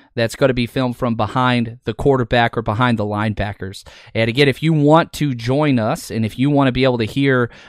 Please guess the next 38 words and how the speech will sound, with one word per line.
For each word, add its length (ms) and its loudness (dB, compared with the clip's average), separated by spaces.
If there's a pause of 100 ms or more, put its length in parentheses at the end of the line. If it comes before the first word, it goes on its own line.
all 180 4
the 140 -2
coaching 400 2
notes 240 0
that 100 -2
go 160 2
on 140 2
top 260 2
of 60 -4
this, 160 -2
this 180 -6
is 80 -6
a 80 -4
fifty-four 720 -2
minute 300 0
breakdown, 560 -2 (260)
and 120 0
it's 140 0
a 60 2
run 220 4
heavy 320 2
as 120 -2
it 120 -8
can 100 -4
get. 240 -6 (160)
You 140 -8
know, 360 -4
we 260 0
look 280 4
at 220 2
the 80 -18
stats 640 2 (400)
that 180 2
took 220 -2
place 340 2
in 100 0
this 200 -2
game, 460 2